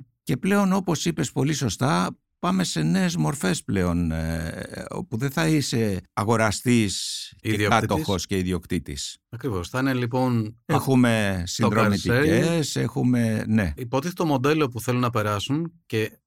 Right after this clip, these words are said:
Speaker 2: βολεύει σίγουρα πολύ περισσότερο, ε, ένα ηλεκτροκίνητο αυτοκίνητο, καθώς έχει λιγότερες απαιτήσεις σε service, ε, είναι κάποιος,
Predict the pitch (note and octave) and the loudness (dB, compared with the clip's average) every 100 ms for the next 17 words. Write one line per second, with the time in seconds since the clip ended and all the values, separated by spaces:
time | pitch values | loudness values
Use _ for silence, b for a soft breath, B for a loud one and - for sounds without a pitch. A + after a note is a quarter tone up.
0 | _ G2 G2+ A2+ A2 G#2+ G2+ F#2+ F2+ C3 | _ -4 0 0 0 -2 -4 -6 -6 -2
1 | A2 G2 F#2 G#2 A#2+ G#2+ F#2 G2+ F#2+ F#2 | -2 -2 -2 -4 -4 -6 -4 -6 -6 -6
2 | F2 F2 E2+ F#2+ _ F2+ F2 G2+ G2+ F#2+ | -4 -6 -8 -14 _ -10 -6 -4 -4 -4
3 | F#2 F2+ F#2+ F2+ - F2+ G2 F#2 F#2 E2+ | -8 -10 -8 -10 -10 -10 -8 -8 -8 -10
4 | E2+ - F2+ G#2 F#2+ F2+ - G2 F#2+ - | -12 -12 -10 -8 -8 -8 -10 -10 -10 -8
5 | F#2+ F2+ F#2 G#2 G2+ F#2+ F2+ F#2 G2 - | -10 -8 -8 -8 -8 -10 -12 -12 -12 -12
6 | - - - - F#2+ G#2 F3 - b b | -14 -16 -12 -8 -6 -6 -6 -10 b b
7 | b b b b _ - B2 A#2+ A#2+ A#2 | b b b b _ -2 0 2 0 0
8 | A#2 - D#3+ F3+ F3 C#3+ D#3 - F3+ F#3 | -4 -4 -2 -2 -2 -2 -4 -4 -6 -6
9 | F#3 | -8